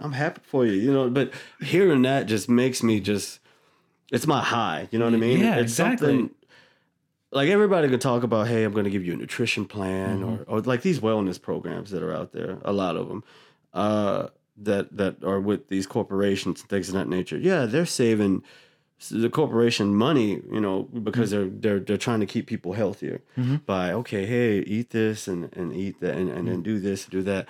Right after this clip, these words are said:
Speaker 2: But you're missing an essential
Speaker 1: You're
Speaker 2: component.
Speaker 1: missing a s-, yeah, do something that really is going to help them.
Speaker 2: Mm-hmm.
Speaker 1: You know what I mean? Like,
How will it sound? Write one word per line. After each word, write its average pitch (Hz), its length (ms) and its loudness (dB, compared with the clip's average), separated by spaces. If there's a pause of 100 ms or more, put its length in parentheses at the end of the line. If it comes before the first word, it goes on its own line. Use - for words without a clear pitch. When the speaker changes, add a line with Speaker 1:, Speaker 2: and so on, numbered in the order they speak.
Speaker 2:
But - 40 -4
you're 131 120 2
missing 139 380 2
an 120 60 2
essential 120 580 -2
Speaker 1:
You're 165 100 2
Speaker 2:
component. 131 280 4
Speaker 1:
missing 180 240 2
a 123 140 2
s-, 120 380 0
yeah, 160 420 2
do 180 260 6
something 135 400 2
that 101 200 0 (120)
really 156 400 0
is 135 100 0
going 143 280 -4
to 127 120 -14
help 143 320 -12
them. 104 200 -14 (160)
Speaker 2:
Mm-hmm. 110 320 -4 (120)
Speaker 1:
You 139 60 2
know 160 80 4
what 165 80 2
I - 20 4
mean? 180 160 6
Like, 165 220 0